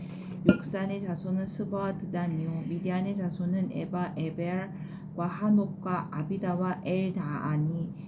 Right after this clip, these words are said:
이들은 모두 그두라의 자손들이라. 아브라함이 이삭을 낳았으니, 이삭의 아들은 에서와 이스라엘이더라.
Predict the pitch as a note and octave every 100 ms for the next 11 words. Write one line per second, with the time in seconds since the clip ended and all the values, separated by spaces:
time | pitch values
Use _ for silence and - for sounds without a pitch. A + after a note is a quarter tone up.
0 | - F#3 A3 A3 F#3 F3 G3 - F3+ F#3
1 | F#3 F#3 F#3+ - E3 - F#3 F3+ F3+ D3+
2 | D3+ D3+ D3+ - - - - - - -
3 | G3 G#3+ A#3+ A#3+ A#3 G3+ G3+ G#3+ G3+ A3+
4 | G#3 F3 F3+ - F3 E3+ F3 - F3+ F3+
5 | F3 - F3 D#3 - E3 F3 D#3 - -
6 | - E3+ E3+ F#3 F3 F3 - F3 F3+ G3+
7 | F#3+ F#3 F#3 F#3 E3 D#3 D3 D3+ D3